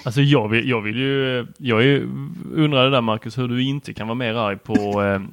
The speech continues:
Speaker 1: att man måste använda en f-, alltså en mekanisk knapp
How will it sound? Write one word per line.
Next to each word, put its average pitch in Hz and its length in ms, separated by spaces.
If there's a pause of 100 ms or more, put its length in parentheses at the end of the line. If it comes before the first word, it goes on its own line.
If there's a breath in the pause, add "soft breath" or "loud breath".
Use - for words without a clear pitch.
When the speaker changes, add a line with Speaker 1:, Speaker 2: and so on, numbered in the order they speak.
(160)
Speaker 1:
att 117 180
man 113 140
måste 110 240
använda 113 360
en 120 140
f-, - 380
alltså 127 240
en 117 180
mekanisk 120 840
knapp 160 520